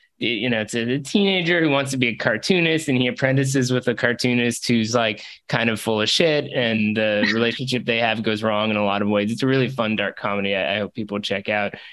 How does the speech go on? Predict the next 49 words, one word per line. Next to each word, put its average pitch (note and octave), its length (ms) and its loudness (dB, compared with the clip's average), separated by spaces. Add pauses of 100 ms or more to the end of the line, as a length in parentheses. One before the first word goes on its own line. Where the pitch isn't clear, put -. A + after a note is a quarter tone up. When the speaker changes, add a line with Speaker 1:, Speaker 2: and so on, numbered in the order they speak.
(180)
Speaker 1:
And C3+ 80 4
then D3+ 120 4
another E3+ 320 4
movie C#3+ 640 4 (180)
that C3+ 100 4
opened B2+ 380 4
recently, D3+ 460 2
which C3 160 2
I C3 80 4
know B2+ 120 4
both B2+ 300 2
of C#3 80 0
us B2+ 220 2
are, A#2 240 0
are A2+ 100 -2
pretty A2+ 240 -2
high A#2 240 0
on, B2 100 2
is A2 140 -2
Emily A#2+ 340 2
the G#2 120 0
Criminal, B2+ 600 2 (340)
uh, A#2+ 280 2
which B2 220 2
we C#3 100 2
covered C3 340 2
way F#3+ 340 2
back D#3+ 280 2
at C3 80 -2
Sundance B2+ 720 2
virtually, C3 720 2 (240)
but A#2+ 100 2
is C3 140 2
now C3 180 2
actually C#3+ 480 2
in B2 140 4
theaters. A#2+ 640 0 (200)
And B2 140 2
I C3+ 140 -2
think G3 260 0
this F#3 220 2
one F3+ 160 4
is C#3+ 100 2
worth C#3 200 2
singling C3 460 2
out B2 240 -2
for A2+ 100 -8
two G#3 220 2
reasons. C#3+ 480 2